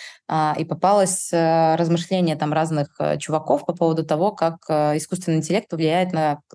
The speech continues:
там, на креативный бизнес. И там просто щас тебе в контексте нашего разговора фраза про то, что щас в креатив-, э, что рекламных кампаниях, говорит, а, никто не делает ничего креативного,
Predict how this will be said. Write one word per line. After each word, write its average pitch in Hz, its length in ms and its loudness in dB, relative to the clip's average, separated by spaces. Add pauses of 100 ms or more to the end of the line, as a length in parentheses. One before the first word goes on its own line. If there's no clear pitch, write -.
там, 139 160 0
на 143 100 -4
креативный 160 400 0
бизнес. 156 480 -2 (640)
И 170 220 0
там 190 320 2 (140)
просто 208 440 0 (160)
щас 180 220 -2
тебе 170 140 -2
в 180 60 -16
контексте 185 720 0
нашего 160 360 -2
разговора 165 420 0
фраза 156 420 0
про 143 180 -4
то, 160 140 -4
что - 220 -6
щас 165 280 -2
в - 40 -10
креатив-, 180 460 0
э, 165 300 2
что - 220 -4
рекламных 180 480 0
кампаниях, 202 580 0
говорит, 156 200 -4 (520)
а, 156 560 2
никто 170 280 -2
не 262 120 4
делает 220 340 0
ничего 190 240 -4
креативного, 170 800 -2